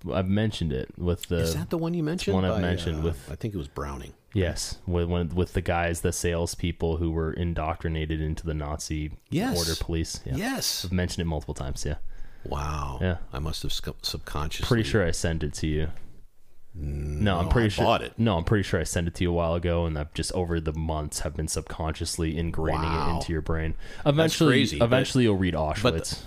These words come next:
Speaker 1: which
Speaker 2: Well, I can't read too much of
Speaker 1: Yeah.
Speaker 2: that stuff
Speaker 1: Mm.
Speaker 2: because I'm a happiness person for the most part.
Speaker 1: Right.
Speaker 2: Happiness bull.
Speaker 1: Right.
Speaker 2: I am. I'm maybe a blue Looney Tune bull or red or whatever it
Speaker 1: I don't know
Speaker 2: is
Speaker 1: what color
Speaker 2: standing
Speaker 1: it is
Speaker 2: on my
Speaker 1: anymore.
Speaker 2: hill, but I'm still glistening and happy up there.
Speaker 1: <laughs>
Speaker 2: So,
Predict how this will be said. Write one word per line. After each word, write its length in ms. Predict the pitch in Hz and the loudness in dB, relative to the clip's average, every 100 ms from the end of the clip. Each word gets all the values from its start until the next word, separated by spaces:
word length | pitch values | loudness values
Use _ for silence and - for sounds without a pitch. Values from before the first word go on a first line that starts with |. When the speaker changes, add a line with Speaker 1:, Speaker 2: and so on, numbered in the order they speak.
| - | -6
Speaker 1:
which 360 | 87 82 - - - - - | -4 -4 -6 -12 -20 -20 -8
Speaker 2:
Well, 260 | 101 92 92 | -2 0 0
I 80 | |
can't 300 | 123 - 165 | -2 0 0
read 160 | 110 87 | 0 -2
too 140 | - | -2
much 160 | 76 80 | 0 0
of 80 | 82 | 0
Speaker 1:
Yeah. 60 | |
Speaker 2:
that 100 | - - | -2 -4
stuff 220 | - 80 | -2 -2
Speaker 1:
Mm. 80 | 80 | 0
Speaker 2:
because 200 | 78 - | 0 0
I'm 200 | 127 139 | 0 -2
a 40 | |
happiness 580 | 104 90 87 - 104 - | -2 -2 -4 -4 -6 -8
person 380 | - 65 - 53 | -10 -8 -6 -8
for 140 | - | -8
the 100 | - | -10
most 260 | 52 52 - | -8 -10 -8
part. 140 | 73 | -6
Speaker 1:
Right. 80 | 69 | 0
Speaker 2:
Happiness 360 | 135 135 117 76 | 0 2 2 0
bull. 300 | - - - _ | -6 -10 -12 _
Speaker 1:
Right. 260 | - 60 - - - | -6 -6 -10 -14 -10
Speaker 2:
I 80 | 71 | -8
am. 120 | 62 - - | -8 -10 -10
I'm 200 | 73 71 - | -10 -10 -14
maybe 420 | - 80 78 76 71 | -6 -4 -4 -4 -4
a 140 | 65 | -6
blue 600 | 67 78 78 78 71 69 - - - _ _ - | -6 -4 -4 -4 -4 -8 -12 -20 -20 _ _ -8
Looney 260 | 90 90 85 | -2 0 -2
Tune 300 | - 78 73 | -4 -4 -4
bull 300 | 67 73 73 | -4 -2 -2
or 60 | 67 | -4
red 380 | 69 76 76 71 | -4 -2 -2 -4
or 80 | |
whatever 340 | 69 76 92 82 | -4 -2 0 0
it 20 | |
Speaker 1:
I 60 | - | 0
don't 40 | |
know 60 | 85 | -2
Speaker 2:
is 80 | 82 | -2
Speaker 1:
what 40 | |
color 100 | - | -2
Speaker 2:
standing 160 | 73 71 | -2 -2
Speaker 1:
it 20 | |
is 60 | 69 | -2
Speaker 2:
on 60 | 67 | -2
my 80 | |
Speaker 1:
anymore. 180 | 69 87 | -2 -2
Speaker 2:
hill, 120 | 92 | -2
but 120 | 80 82 | -2 -4
I'm 80 | |
still 240 | 101 - 160 | -4 -4 -4
glistening 480 | 127 123 - 107 95 | 0 -2 0 -2 -2
and 100 | 76 | -2
happy 340 | 71 - - | -4 -4 -6
up 140 | - | -6
there. 180 | - - - - | -6 -8 -10 -2
Speaker 1:
<laughs> 120 | - - - - - - - - | 2 2 0 -6 -2 0 -2 -4
Speaker 2:
So, 220 | - | -2